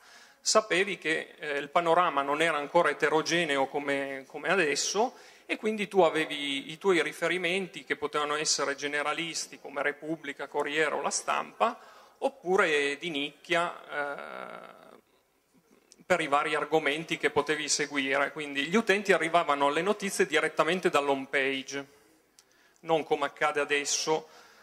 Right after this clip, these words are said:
eh, ma lo vedremo dopo, attraverso i motori di ricerca, che al-, all'epoca, nel duemila, avevano una, una potenza limitata, non si potevano cercare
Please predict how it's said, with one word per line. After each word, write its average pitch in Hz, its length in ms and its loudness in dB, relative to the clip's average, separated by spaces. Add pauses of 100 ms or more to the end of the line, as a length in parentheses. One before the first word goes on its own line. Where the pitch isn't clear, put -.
(280)
eh, 147 440 -10
ma 151 220 -2
lo 151 100 4
vedremo 147 460 2
dopo, 143 640 4
attraverso 143 1040 2
i 170 80 -2
motori 156 400 4
di 143 100 4
ricerca, 143 600 2
che - 100 0
al-, 185 160 4
all'epoca, 170 640 4
nel 147 340 -2
duemila, 175 420 4
avevano 143 340 2
una, 143 220 -2
una 160 240 2
potenza 165 440 0
limitata, 143 720 0
non 143 380 -8
si 160 160 -4
potevano 156 480 0
cercare 151 880 -2